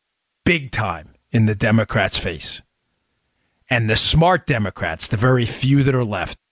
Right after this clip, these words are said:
absolutely know it. Montana, New Jersey, Florida,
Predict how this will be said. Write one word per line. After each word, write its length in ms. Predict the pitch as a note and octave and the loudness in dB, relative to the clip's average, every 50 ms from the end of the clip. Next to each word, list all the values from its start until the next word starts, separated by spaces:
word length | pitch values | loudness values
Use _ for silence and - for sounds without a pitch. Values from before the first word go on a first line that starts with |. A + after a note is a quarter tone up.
| _ _ _ _ _ _ _ _ _ _ _ _ _ _ | _ _ _ _ _ _ _ _ _ _ _ _ _ _
absolutely 760 | - A2+ A#2+ A#2 - - - A2+ G#2+ G#2 G#2 G2 F#2 A2 G2+ | -2 -2 0 0 0 -2 -2 -2 -2 -2 -4 -4 -4 -4 -4
know 240 | F#2+ F#2 F2+ F2+ E2+ | -2 -4 -4 -6 -8
it. 120 | C2+ - _ _ _ _ _ _ _ _ _ _ _ _ _ _ _ _ _ _ _ _ _ _ _ _ _ _ _ _ _ _ _ _ _ _ _ _ _ _ _ _ _ _ _ _ | -8 -12 _ _ _ _ _ _ _ _ _ _ _ _ _ _ _ _ _ _ _ _ _ _ _ _ _ _ _ _ _ _ _ _ _ _ _ _ _ _ _ _ _ _ _ _
Montana, 760 | - G2+ G2+ G2+ - - C#3 D3 D3 C#3+ C#3 B2+ G#2+ F2+ - _ _ _ _ _ _ _ _ - | -4 -2 -2 -2 -2 0 0 2 2 2 0 0 -2 -4 -10 _ _ _ _ _ _ _ _ 0
New 160 | A#2 A2+ G#2+ | 0 0 2
Jersey, 720 | G#2+ A#2 C3 C3+ C#3+ C#3+ C3+ G#2 A#2 A#2+ G2+ F2 - _ _ _ _ _ _ _ _ _ _ _ _ _ _ _ _ _ _ _ _ | 2 2 4 4 4 2 2 0 -2 -4 -6 -8 -12 _ _ _ _ _ _ _ _ _ _ _ _ _ _ _ _ _ _ _ _
Florida, 760 | - - - C#3 C#3+ D3 D3 D3 C#3+ C3 B2 A2 F#2 - | -6 -2 0 2 4 4 4 2 2 0 -2 -4 -6 -8